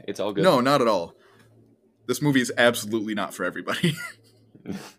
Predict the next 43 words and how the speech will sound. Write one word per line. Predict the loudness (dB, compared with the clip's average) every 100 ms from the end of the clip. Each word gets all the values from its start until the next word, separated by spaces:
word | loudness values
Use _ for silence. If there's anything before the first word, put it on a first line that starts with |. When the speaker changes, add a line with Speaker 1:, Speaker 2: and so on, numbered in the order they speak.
| _ _ _ _ -20 -20 -20 -20 -20 -20 _ _ -12 -10 -4
Speaker 1:
Not | -2 0
sure | 2
who | 2
it | 2
is | 2
for, | -2 -2
except | -2 -4
for | 0
you | 0
and | 0
me, | 0 -4
but | -4 -8 -8 -16 -18 -18 _ _ _ _ _ 2
Speaker 2:
Oh, | 4
Liz | 4 4 4 2
also | 0 0 -2 -4 -8 _ _ 0
absolutely | 4 4 2 -6 -6 -4
loved | -2 -2 -2
it. | -4 -6 -20 _ -2
Uh, | 0
but | 2
we'll | 2
talk | 4 4
about | 4
Speaker 1:
And | 2
Speaker 2:
that |
Speaker 1:
that's | 2 2
Speaker 2:
a | 2
Speaker 1:
why | 2
Speaker 2:
little | 2
Speaker 1:
you're |
Speaker 2:
bit | 2
Speaker 1:
about | 0
Speaker 2:
more. |
Speaker 1:
to | -2
marry | -4 -4 -6
her. | -8 -10 -16 _ _ -10
Speaker 2:
Exactly. | -8 -4 -6 -6 -14
So | -6 -4 0
anyway, | 0 0 -2 -4 -10 _ _ _ _ _ _ _
as | -2 0
per | 2
usual, | 2 0 -2 -6 -8 -14
for, | -8 -4 -2 -2 -6